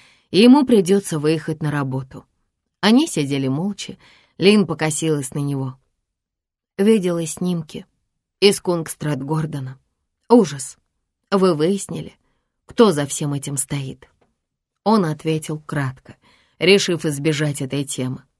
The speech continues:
Какое бы доверие он ни испытывал к Лин, он не имеет права обсуждать версии с человеком, не работающим в полиции. Нет, возможно, террористы,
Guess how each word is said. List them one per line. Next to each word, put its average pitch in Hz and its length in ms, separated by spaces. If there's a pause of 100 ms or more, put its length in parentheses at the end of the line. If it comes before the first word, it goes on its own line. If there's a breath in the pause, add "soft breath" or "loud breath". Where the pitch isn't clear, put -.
(260)
Какое 226 360
бы 156 120
доверие 147 500
он 131 140
ни 139 100
испытывал 131 580
к 131 100
Лин, 180 260 (420 soft breath)
он 214 260
не 175 120
имеет 151 340
права 143 380
обсуждать 135 600
версии 135 420
с 131 80
человеком, 139 640
не 139 80
работающим 135 640
в - 80
полиции. 131 640 (800)
Нет, 147 480 (640)
возможно, 139 640
террористы, 139 800